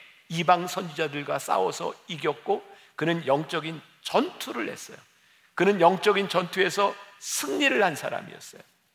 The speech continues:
그런데 바로 그 엘리야에게 영적 침체가 찾아온 거예요. 우리들이 이 세상에서 사명자로 살아가는데 분명히 영적으로 충만한 상태,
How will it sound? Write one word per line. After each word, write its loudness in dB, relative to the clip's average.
그런데 2
바로 2
그 -2
엘리야에게 -2
영적 0
침체가 -8
찾아온 -16
거예요. -20
우리들이 0
이 -4
세상에서 -2
사명자로 0
살아가는데 -4
분명히 -2
영적으로 -2
충만한 -2
상태, -10